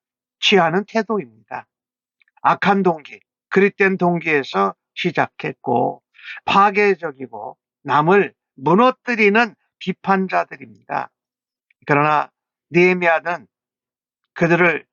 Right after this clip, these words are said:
결단코 두려워하지 않습니다. 그리고 그들의 비웃음과 조롱과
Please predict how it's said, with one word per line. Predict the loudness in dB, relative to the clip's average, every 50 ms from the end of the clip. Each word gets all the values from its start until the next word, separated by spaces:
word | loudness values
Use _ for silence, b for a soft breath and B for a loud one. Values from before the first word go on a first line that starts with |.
| _ _ _
결단코 | -4 -2 -2 -2 -2 -4 -4 -4 -4 -2 -2 -2 -2
두려워하지 | -2 -4 -2 0 0 0 2 0 -2 -2 -2 -2 -2
않습니다. | -2 -2 -4 -10 -14 -14 -14 -16 -18 -20 -20 _ _ _ _ _ _ _ _ _ _ _ _ _ _ _ _ _ _ _
그리고 | -2 0 2 2 2 2 2 2 0 -2 -6 _ _ _ _ _
그들의 | -4 -2 0 2 0 0 0
비웃음과 | 0 0 0 0 0 0 -2 -4 -4 -2 0 2 2 2 2 0 -4 _ _ _ _ -20 -20 -16 -8
조롱과 | -4 -2 -2 0 -2 -2 -2 0 0 2 0 0 -4